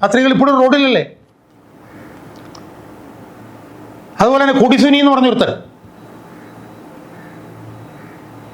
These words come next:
രണ്ടായിരത്തി പന്ത്രണ്ടിലോ മറ്റോ ടി പി ചന്ദ്രശേഖരൻ എന്ന് പറഞ്ഞ കമ്മ്യൂണിസ്റ്റുകാരനെ അമ്പത്തൊന്ന് വെട്ടി വെട്ടി കൊന്നതിന് ജീവപര്യന്തം ജയിലിൽ കിടക്കുന്ന കുറ്റവാളിയായിട്ടുള്ള കൊടി സുനി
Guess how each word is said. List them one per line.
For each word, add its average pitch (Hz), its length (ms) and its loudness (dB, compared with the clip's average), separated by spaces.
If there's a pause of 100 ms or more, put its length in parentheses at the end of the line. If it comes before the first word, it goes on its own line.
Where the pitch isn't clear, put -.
രണ്ടായിരത്തി 247 360 4
പന്ത്രണ്ടിലോ 262 380 4
മറ്റോ 254 200 2
ടി 233 160 2
പി 247 120 2
ചന്ദ്രശേഖരൻ 254 460 2
എന്ന് 254 120 2
പറഞ്ഞ 240 180 2
കമ്മ്യൂണിസ്റ്റുകാരനെ 240 640 2
അമ്പത്തൊന്ന് 247 420 0
വെട്ടി 240 180 2
വെട്ടി 254 200 0
കൊന്നതിന് 247 540 0 (500)
ജീവപര്യന്തം 254 720 2
ജയിലിൽ 240 300 2
കിടക്കുന്ന 247 640 0 (540)
കുറ്റവാളിയായിട്ടുള്ള 254 800 4
കൊടി 214 320 2
സുനി 240 640 2